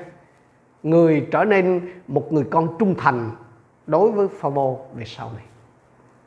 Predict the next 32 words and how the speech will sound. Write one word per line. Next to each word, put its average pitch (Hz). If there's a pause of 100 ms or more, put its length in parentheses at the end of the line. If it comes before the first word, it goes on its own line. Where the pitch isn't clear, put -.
(800)
Điều 214
gì 208
sẽ 247
xảy 247
ra 269
nếu 302
Phaolô 254
không 226
trở 254
lại 185
Đạt 180
Pơ 269
và 196
Lystra? 285 (1300)
Thì 151
sẽ 214
không 247
có 269
Timôthê. 269 (1080)
Và 165
hội 156
thánh 349
tại 160
đó, 233
khu 254
vực 190
đó 285
sẽ 269
không 262
được 202
phát 277
triển. 220